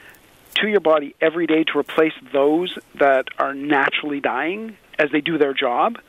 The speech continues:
And so you wanna replenish them every single day. On top of that, you wanna take prebiotics, and prebiotics are the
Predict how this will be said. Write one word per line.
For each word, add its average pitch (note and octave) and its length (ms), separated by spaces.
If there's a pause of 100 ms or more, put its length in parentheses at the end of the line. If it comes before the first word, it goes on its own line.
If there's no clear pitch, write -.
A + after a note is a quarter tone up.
(520)
And D3+ 320
so D#3 60
you D3+ 80
wanna E3+ 200
replenish D#3+ 480
them A2+ 140 (100)
every E3+ 440
single C#3 280
day. B2 420 (340)
On D3+ 120
top G3 300
of B3 80
that, F3 220
you D3+ 120
wanna D#3 240
take C#3+ 320 (160)
prebiotics, C#3 680
and - 140
prebiotics A3 640
are C#3+ 80
the C3+ 100